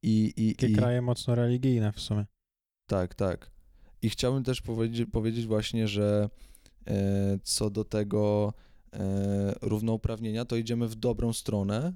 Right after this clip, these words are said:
Speaker 1: w Europie. Idziemy w dobrą stronę. No i mam tutaj zapisane, że, mm, e, kobiety zarabiają mniej, mm, i no,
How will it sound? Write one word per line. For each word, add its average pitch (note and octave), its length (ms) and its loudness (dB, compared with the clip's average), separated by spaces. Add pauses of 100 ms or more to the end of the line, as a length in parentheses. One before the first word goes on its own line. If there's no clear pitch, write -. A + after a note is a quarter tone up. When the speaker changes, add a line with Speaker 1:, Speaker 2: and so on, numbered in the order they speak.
Speaker 1:
w G2+ 180 -4
Europie. G#2+ 540 0 (520)
Idziemy G#2+ 300 -2
w G#2 60 -6
dobrą A2+ 280 2
stronę. A2 480 0 (420)
No A2 100 2
i A2+ 60 4
mam B2 120 2
tutaj B2 220 -2
zapisane, A#2 560 0
że, G#2 360 2 (1120)
mm, F#2+ 760 4 (1400)
e, F#2+ 640 2
kobiety B2 320 -2
zarabiają A#2 420 0
mniej, G#2+ 420 0 (420)
mm, G2+ 680 4 (180)
i G#2 580 2 (160)
no, A2 200 0